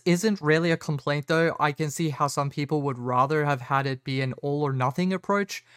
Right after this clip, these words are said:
rather than having a foot in each camp, but I don't think it hurts the overall narrative the way you think it would.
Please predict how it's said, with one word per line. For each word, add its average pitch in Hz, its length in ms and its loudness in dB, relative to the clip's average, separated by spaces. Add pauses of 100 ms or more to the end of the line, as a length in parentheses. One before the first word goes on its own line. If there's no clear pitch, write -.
(140)
rather 143 280 4
than 135 160 0
having 135 320 -2
a 127 40 -4
foot 143 260 0
in 139 120 0
each 131 260 -4
camp, 151 460 -4
but 151 220 2
I 151 100 2
don't 180 260 0
think 208 220 0
it 165 80 2
hurts 151 320 0
the 143 220 -2
overall 147 420 -2
narrative 143 600 -2
the 160 80 2
way 143 240 -2
you 147 200 0
think 139 320 -4
it - 140 -8
would. 117 240 -10